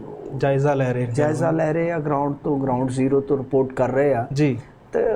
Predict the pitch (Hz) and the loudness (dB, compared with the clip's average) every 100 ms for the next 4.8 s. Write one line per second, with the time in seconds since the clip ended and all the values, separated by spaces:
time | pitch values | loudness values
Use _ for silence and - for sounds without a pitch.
0 | - 180 247 233 262 269 254 247 233 220 | -2 0 0 0 0 0 0 0 -2 -2
1 | 240 202 208 190 202 165 185 196 165 143 | -4 -2 -2 0 -2 0 0 0 -2 0
2 | 151 175 175 196 175 175 170 160 170 165 | 2 0 0 -2 -2 -2 -2 -2 -2 -2
3 | 160 - 160 139 143 143 147 127 123 135 | -2 -2 -2 0 -2 0 2 2 2 2
4 | 131 143 135 127 127 135 135 | 0 0 0 2 0 2 0